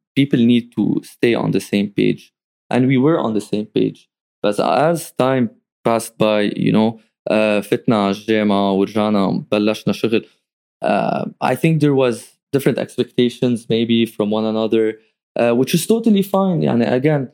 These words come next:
ف-, because there was, خلاص, إنه we're no longer on the same page. This, this causes, instigates more problems, more arguments. يعني, أنا, something I, I say, if, if you're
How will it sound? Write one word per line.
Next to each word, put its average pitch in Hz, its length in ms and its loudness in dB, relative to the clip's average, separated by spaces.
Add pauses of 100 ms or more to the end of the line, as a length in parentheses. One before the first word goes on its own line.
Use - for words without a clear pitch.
(500)
ف-, 117 640 0 (240)
because 165 340 2
there 160 160 2
was, 139 260 0
خلاص, 135 380 0
إنه 110 340 0
we're 113 140 0
no 123 120 2
longer 123 320 0
on 110 60 -6
the 113 60 -14
same 120 220 -4
page. 120 240 -2
This, 175 420 -2 (160)
this 165 220 2
causes, 139 640 0
instigates 123 680 0
more 131 380 0 (320)
problems, 120 540 0
more 120 260 2
arguments. 117 680 0 (600)
يعني, 123 480 2
أنا, 160 280 2
something 156 460 0
I, - 180 0
I 117 120 0
say, 135 220 2
if, - 460 -2
if - 160 -4
you're 143 100 4